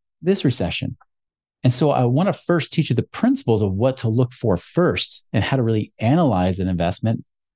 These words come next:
to know whether it's a good investment right now. And then second, I'll give you my favorites. That doesn't mean this is an investment recommendation by any means, shape, or form. Consider this your disclaimer.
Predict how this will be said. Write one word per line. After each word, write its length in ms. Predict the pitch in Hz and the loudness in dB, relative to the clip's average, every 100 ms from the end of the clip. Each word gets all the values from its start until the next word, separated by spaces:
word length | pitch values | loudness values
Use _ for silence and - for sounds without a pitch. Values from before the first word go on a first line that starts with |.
| - | -2
to 120 | 110 | 2
know 420 | 107 143 143 104 | 2 2 2 2
whether 220 | 101 98 | 0 -2
it's 100 | 90 | -4
a 60 | 95 | -2
good 100 | 98 | 0
investment 400 | 87 85 - 78 | 0 -2 -4 -4
right 140 | 85 | -2
now. 260 | 80 82 95 - _ _ - | 0 0 -2 -6 _ _ 0
And 60 | |
then 100 | 226 | 0
second, 480 | 226 214 190 202 190 - _ _ | 2 0 0 0 -4 -10 _ _
I'll 80 | 139 | -2
give 160 | 151 160 | 2 2
you 60 | |
my 180 | 156 147 | 2 2
favorites. 540 | 143 90 71 - - - | 0 -2 -4 -8 -16 -8
That 100 | - | 0
doesn't 180 | 98 123 | 2 4
mean 140 | 139 139 | 4 2
this 160 | 123 | 0
is 80 | 123 | 0
an 100 | 120 | 0
investment 340 | 113 123 131 | 0 -2 -2
recommendation 460 | 117 120 110 117 120 | -2 0 0 0 0
by 160 | 104 - - | -2 -2 -2
any 180 | 208 160 | 0 2
means, 220 | 120 104 | 2 0
shape, 160 | 107 | -2
or 80 | 104 | -4
form. 340 | - 135 120 117 | 0 0 0 -2
Consider 380 | 104 - 180 | -4 0 2
this 180 | 165 151 | 0 0
your 80 | 139 | -2
disclaimer. 720 | 120 104 - 131 127 104 95 | -2 -4 0 2 2 0 -4